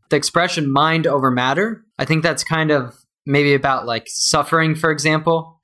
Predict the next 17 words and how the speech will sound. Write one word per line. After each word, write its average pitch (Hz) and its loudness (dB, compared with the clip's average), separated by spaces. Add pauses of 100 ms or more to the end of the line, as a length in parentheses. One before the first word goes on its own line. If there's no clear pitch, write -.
(120)
It's - -12
kind 127 -2
of 120 -2
that 127 0
you're 117 -2
using 151 2
your 143 2
mind 143 2
to 143 0
overcome 127 0
maybe 127 0
physical 123 -2 (220)
or 113 -4 (140)
another 120 -2
type 123 -6
of 117 -6
suffering. - -2